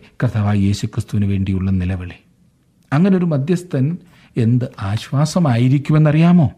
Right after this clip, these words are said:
ഒൻപതാം അധ്യായത്തിൻ്റെ മുപ്പത്തിനാലും മുപ്പത്തിയഞ്ചും വാക്യങ്ങളിലേക്ക് വരുമ്പോൾ കാണുന്നത് ഒടുവിലത്തെ രണ്ട് വാക്യങ്ങളാണല്ലോ. "അവൻ തൻ്റെ വടി എങ്കിൽ നിന്ന് നീക്കട്ടെ, അവൻ്റെ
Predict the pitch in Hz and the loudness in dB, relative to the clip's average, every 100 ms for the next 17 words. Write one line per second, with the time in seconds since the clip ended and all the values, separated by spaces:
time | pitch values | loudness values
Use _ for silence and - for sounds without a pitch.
0 | _ _ _ _ _ _ _ _ _ - | _ _ _ _ _ _ _ _ _ -20
1 | _ _ _ - 131 123 123 113 127 127 | _ _ _ -4 0 2 2 0 0 0
2 | 127 113 131 - _ _ _ - 117 123 | 0 0 -2 -6 _ _ _ -4 -2 0
3 | 127 117 120 117 104 110 110 113 113 131 | 0 2 2 0 -2 -2 2 2 2 2
4 | 113 107 127 117 113 110 107 110 110 104 | 2 0 0 0 0 0 0 0 0 -2
5 | 101 98 110 98 117 - 123 123 110 107 | -4 0 0 -2 -4 -2 0 0 0 -2
6 | 104 101 - 101 92 90 98 131 _ _ | -2 -2 -4 -6 -4 -4 -6 -8 _ _
7 | _ _ - 139 170 160 123 143 156 117 | _ _ -4 0 0 2 2 2 0 0
8 | 127 180 127 120 131 131 127 131 139 175 | 0 0 0 2 2 2 4 2 2 0
9 | 175 - 92 - _ _ _ - 123 135 | -2 -6 -8 -12 _ _ _ -4 0 0